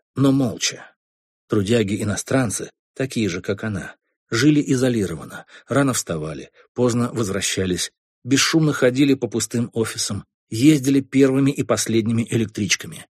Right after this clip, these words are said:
На философствование им не хватало ни сил, ни времени. Заклеймённые проклятием герои романов Золя и Стенбека сплачивались, собирались в профсоюзы и выходили на улицы. Сегодня они составляли феноменальный интернационал.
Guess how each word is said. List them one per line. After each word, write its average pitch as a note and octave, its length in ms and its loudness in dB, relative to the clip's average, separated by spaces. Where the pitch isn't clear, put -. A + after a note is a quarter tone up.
На B2+ 100 -4
философствование - 920 -2
им B2 220 -4
не A#2 80 -4
хватало G#2+ 400 -2
ни F#2+ 160 -2
сил, F#2+ 340 -6
ни G2+ 140 -4
времени. F2+ 500 -8
Заклеймённые A#2+ 880 2
проклятием G#2 680 0
герои F#2+ 360 4
романов G2 420 0
Золя F#2+ 340 0
и F#2+ 60 0
Стенбека A2+ 640 -4
сплачивались, - 880 -6
собирались B2 640 -2
в - 80 -16
профсоюзы A#2 640 -2
и D3 160 0
выходили G#2 500 0
на F#2 140 -2
улицы. D#2 480 -6
Сегодня B2 640 2
они C3 240 0
составляли A2 720 -2
феноменальный G2+ 840 0
интернационал. F2 800 -8